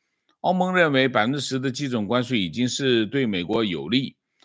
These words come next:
是欧盟可以接受的妥协条-，条款。美国国家经济委员会主任哈塞特六月三十号接受福克斯新闻采访时说，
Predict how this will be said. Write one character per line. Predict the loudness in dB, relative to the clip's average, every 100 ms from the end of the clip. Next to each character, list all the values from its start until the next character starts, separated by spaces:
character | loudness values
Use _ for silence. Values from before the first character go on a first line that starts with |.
| _
是 | -10 -4
欧 | 0 2 2
盟 | 2 -2
可 | 0
以 | 0
接 | 0 0 0
受 | 0
的 | 0 0 -2
妥 | -4 -8
协 | -6 -4 -4
条-， | -4 -14 _ _
条 | -4 0 0
款。 | 0 -8 -8 _ _ _ _ _ _ _
美 | -4 0
国 | 0
国 | 2 2
家 | 4 4 4
经 | -2 -4
济 |
委 | -2 0
员 | 0
会 | -2 -2
主 | -2 -4 -2
任 | 0 -2 -8 _ _
哈 | -4 -2
塞 | 2 2
特 | 2 0 0
六 | 0
月 | 0 0
三 | 2 0
十 | 0
号 | -2 -2 -2 -8 _ _ -10
接 | -2 0
受 | 2 0
福 | -2 -6
克 | -4
斯 | -2 -4
新 | -4 -2
闻 | -2
采 | 0 -2
访 | -2 -8
时 | -8
说， | -4 -2 -4 -6